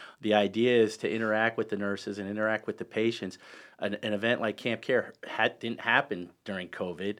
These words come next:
Um, some of the events that we've done, we just participated in what they call a nicu graduation or, or reunion, um, uh, at, uh,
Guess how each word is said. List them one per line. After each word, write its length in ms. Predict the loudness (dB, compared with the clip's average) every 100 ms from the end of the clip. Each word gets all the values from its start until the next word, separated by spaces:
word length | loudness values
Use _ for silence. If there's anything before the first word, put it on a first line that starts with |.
| -10 -20 -10
Um, 280 | -6 -4 -4
some 180 | -2 0
of 60 | 4
the 100 | 2
events 320 | 2 -2 -2
that 120 | -4
we've 200 | -2 -6
done, 220 | -2 -2 0
we 100 | -2
just 220 | -4 -2
participated 840 | -4 -2 -6 -6 -4 -4 -2 -2
in 280 | -2 -4 -8 -16 -16 -6
what 140 | -4
they 100 | -4
call 260 | -2 -2 -2
a 60 |
nicu 600 | -2 -2 -2 -4 0 0
graduation 840 | 0 2 2 0 -2 -2 -4 -8 -6
or, 160 | -8 -8
or 200 | -8 -6
reunion, 760 | -6 -8 -4 -2 0 -2 -6 -10 -16 -20 -18
um, 500 | -8 -4 -4 -4 -8 -12
uh, 340 | -8 -4 -2 -2 -2
at, 380 | -2 -4 -8 -14
uh, 380 | -8 -6 -4 -6